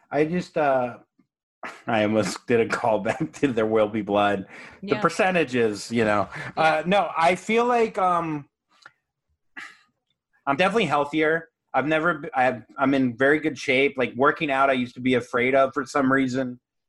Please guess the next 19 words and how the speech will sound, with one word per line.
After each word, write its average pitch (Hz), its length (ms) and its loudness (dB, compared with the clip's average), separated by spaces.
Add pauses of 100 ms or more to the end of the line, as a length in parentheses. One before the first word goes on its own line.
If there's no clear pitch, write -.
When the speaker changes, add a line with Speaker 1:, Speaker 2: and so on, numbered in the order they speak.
(140)
Speaker 1:
and 117 240 0
it's 104 180 -8
the 120 100 -8
thing 127 220 0
I 120 80 2
do 117 180 0
most. 110 560 0 (360)
So 120 460 0
Speaker 2:
Mm-hmm. - 100 -14
Speaker 1:
healthy-wise, 127 1000 0 (760)
uh, 107 380 0
just 123 280 -6
physically, 135 600 0
I 110 120 0
feel 123 240 0
great, 95 340 -2 (760)
which 120 180 -4
is 107 120 -2
nice. 98 480 -4